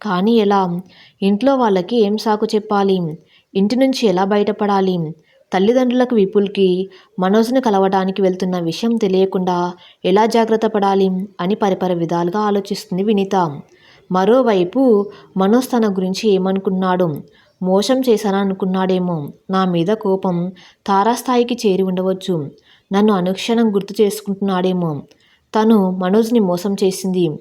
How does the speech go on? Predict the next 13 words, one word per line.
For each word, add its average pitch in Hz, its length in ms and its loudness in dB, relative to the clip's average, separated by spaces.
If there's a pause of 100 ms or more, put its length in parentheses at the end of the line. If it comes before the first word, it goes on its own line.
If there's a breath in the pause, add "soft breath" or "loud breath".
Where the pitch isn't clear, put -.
(140)
ఎంత 185 200 0
బాధపడుతున్నాడో 190 840 -2
ఏమో, 185 400 -2 (480 loud breath)
ఎవరికి 208 440 2
చెప్పుకోలేక 185 560 0
ఎంత 214 260 0
కుమిలిపోతున్నాడో 185 920 -2
అని 175 380 -2 (360 loud breath)
మనోజ్ 190 320 2
గురించి 196 640 0
ఆలోచనలతో 185 640 -2
సతమతమవుతుంది 170 960 -4
వినిత. 185 540 -2